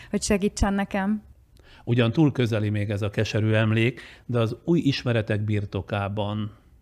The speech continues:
Speaker 2: tervezi-e, hogy gyereket szülve is győzelmet arasson a végzeten?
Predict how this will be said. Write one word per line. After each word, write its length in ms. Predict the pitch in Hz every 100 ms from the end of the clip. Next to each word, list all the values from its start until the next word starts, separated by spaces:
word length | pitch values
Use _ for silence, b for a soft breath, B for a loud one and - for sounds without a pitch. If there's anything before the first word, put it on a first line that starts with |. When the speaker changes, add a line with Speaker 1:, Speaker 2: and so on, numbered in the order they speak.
| _
Speaker 2:
tervezi-e, 800 | - 120 107 107 98 104 104 104 B B B
hogy 480 | - 110 110 - - b b b b - - - -
gyereket 560 | 113 117 101 - 104
szülve 440 | - - 117 107 101
is 240 | 101 - -
győzelmet 640 | 110 110 104 104 104 104
arasson 400 | 107 110 104 117
a 80 | 113
végzeten? 680 | 107 101 - 113 120 120